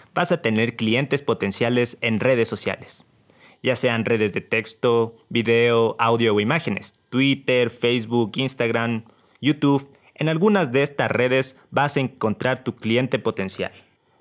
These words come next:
Pero exactamente, ¿qué quiere decir vender por una red social? Lo dividiremos en dos partes. Las redes que nos permitan gestionar las ventas sin salir de su plataforma, como son Facebook, y otras, que es lo más común,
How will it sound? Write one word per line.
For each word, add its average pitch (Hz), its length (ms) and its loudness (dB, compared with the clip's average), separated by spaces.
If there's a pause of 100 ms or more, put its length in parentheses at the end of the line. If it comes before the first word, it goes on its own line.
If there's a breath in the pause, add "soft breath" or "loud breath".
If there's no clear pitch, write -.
Pero 185 160 0
exactamente, 160 960 -4
¿qué 190 180 -2
quiere 165 280 2
decir 117 340 -2
vender 113 460 0
por 110 160 2
una 123 240 0
red 117 260 -2
social? - 500 -4 (760)
Lo 156 140 2
dividiremos 160 680 2
en 113 100 0
dos 120 160 2
partes. - 560 -8 (100)
Las 113 220 -2
redes 120 300 2
que 110 140 -2
nos 104 140 -4
permitan 110 440 -2
gestionar 104 640 -4 (320 soft breath)
las 120 260 0
ventas 135 320 -2
sin 139 180 0
salir 120 340 -2
de 110 100 2
su - 180 -6
plataforma, 104 640 -2
como 95 180 -4
son 127 240 -4
Facebook, 117 500 -2 (360 soft breath)
y 135 160 2
otras, 113 480 -2
que 110 240 2
es 110 80 -2
lo 107 100 2
más 110 220 -2
común, 131 420 0